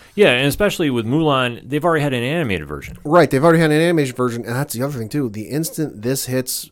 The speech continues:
Speaker 2: Disney Plus, it's gonna be on torrent sites. It's gonna, it's, I'm not recommending anybody do it.
Speaker 1: Right, of course.
Speaker 2: But it's gonna be out there for, for people to get for quote-unquote free.
Speaker 1: Yeah, I mean, like you, you touched upon, this is gonna be a litmus test to see if it works.
Speaker 2: Mm-hmm.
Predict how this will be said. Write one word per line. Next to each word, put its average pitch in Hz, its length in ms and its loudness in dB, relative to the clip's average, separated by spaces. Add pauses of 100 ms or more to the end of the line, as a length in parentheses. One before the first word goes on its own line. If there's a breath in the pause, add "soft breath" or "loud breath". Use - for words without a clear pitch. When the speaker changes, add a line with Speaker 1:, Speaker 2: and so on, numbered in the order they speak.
Speaker 2:
Disney 120 300 -6
Plus, 117 480 -2 (380)
it's - 160 -14
gonna 104 180 -6
be 127 140 -2
on 131 140 -4
torrent 147 340 -2
sites. 104 340 -6 (380)
It's 107 220 -6
gonna, 101 220 -6
it's, 110 240 -4
I'm 98 260 -8
not 123 220 2
recommending 156 500 2
anybody 160 300 4
do 262 240 6
it. 190 100 8
Speaker 1:
Right, 113 240 8
of 98 140 2
course. - 420 2
Speaker 2:
But 131 420 6 (120)
it's 107 180 -6
gonna 127 240 -2
be 143 160 4
out 165 180 4
there 127 280 2
for, 110 500 -6
for 110 240 -6
people 127 400 -4
to 123 60 0
get 117 320 -4
for 127 240 -2
quote-unquote 139 600 2
free. 151 420 0 (380 loud breath)
Speaker 1:
Yeah, 165 140 2
I 117 40 6
mean, 110 240 -2
like 120 120 0
you, 120 120 -4
you 117 220 -6
touched 127 240 -4
upon, 90 260 -6
this 104 160 -4
is 120 40 -8
gonna 117 140 -2
be 110 120 -4
a 104 60 0
litmus 107 320 -4
test 104 280 -4
to 95 60 -10
see - 160 -6
if 90 100 -6
it 90 40 -2
works. 90 420 -2
Speaker 2:
Mm-hmm. 170 340 4